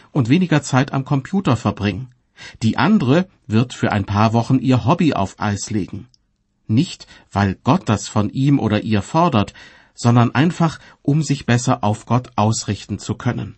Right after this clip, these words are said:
Ich habe es schon oft erlebt, dass ich in einer solchen Zeit für Gott, wie ich es gern nenne, reich von Gott beschenkt wurde,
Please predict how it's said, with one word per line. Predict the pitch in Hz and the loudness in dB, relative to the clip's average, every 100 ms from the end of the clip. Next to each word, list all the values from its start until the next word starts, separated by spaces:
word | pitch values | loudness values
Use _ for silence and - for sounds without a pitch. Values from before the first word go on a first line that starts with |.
| _ _ _ _ _ _ - - - - _ _ _ | _ _ _ _ _ _ -20 -20 -20 -20 _ _ _
Ich | - 127 | -2 0
habe | 156 190 196 | 2 4 2
es | 131 | 0
schon | - 131 | 0 0
oft | 131 143 - | 0 -4 -4
erlebt, | 127 113 117 113 - - | -2 2 2 2 -6 -4
dass | 107 101 | -4 -4
ich | 104 | -6
in | - 107 | -4 -2
einer | 104 104 | 0 0
solchen | 95 110 135 117 107 | 2 2 2 0 -4
Zeit | - - 107 139 | -4 -2 0 0
für | - - 101 | -2 -2 0
Gott, | 113 139 - - - | 2 0 -2 -20 -12
wie | - 107 | -6 -4
ich | - 127 | -2 0
es | 110 - | -2 0
gern | 101 101 | 0 2
nenne, | 101 123 120 107 - - | 4 6 4 2 -6 -20
reich | - 95 117 139 | -6 -2 0 0
von | - 117 | 0 0
Gott | 107 110 | 0 -2
beschenkt | - 117 - 117 120 104 | -2 -2 0 0 0 -2
wurde, | 98 - 87 | -2 -2 -6